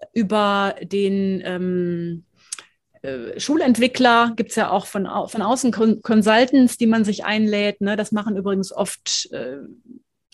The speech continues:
Rektoren, Konrektoren, die aussteigen oder auch Fachleiter, die sich ganz viel mit Organisationsentwicklung auseinandergesetzt haben, die gehen dann in die Richtung Schulentwicklung. Ähm, es gibt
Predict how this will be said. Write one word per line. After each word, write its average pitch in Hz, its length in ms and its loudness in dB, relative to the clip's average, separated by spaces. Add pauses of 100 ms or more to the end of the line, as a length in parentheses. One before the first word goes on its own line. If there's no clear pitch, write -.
(140)
Rektoren, 233 640 -2
Konrektoren, 220 760 -2
die 202 120 -2
aussteigen 190 720 0
oder 180 200 0
auch - 120 -6
Fachleiter, 190 680 -2 (300)
die 208 80 0
sich 170 220 -2
ganz 214 480 2
viel 214 260 2
mit 196 240 2
Organisationsentwicklung 190 1120 -2
auseinandergesetzt 185 920 0
haben, 185 240 2
die 180 100 -2
gehen 190 180 2
dann 180 160 2
in 180 160 -2
die 175 80 0
Richtung 180 300 -4
Schulentwicklung. 185 800 -6 (680)
Ähm, 214 800 8 (100)
es - 200 -2
gibt 226 260 0